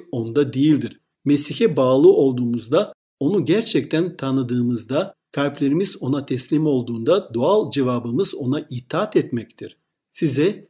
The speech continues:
"Tanrı'nın yasası ortadan kalktı, bu emirleri unutun." diyen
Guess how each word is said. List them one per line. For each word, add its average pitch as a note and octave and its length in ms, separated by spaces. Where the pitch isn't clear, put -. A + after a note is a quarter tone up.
"Tanrı'nın F3 540
yasası D#3 500
ortadan D3+ 540
kalktı, D3 520
bu A#3 160
emirleri D#3+ 500
unutun." F3 580
diyen D3+ 280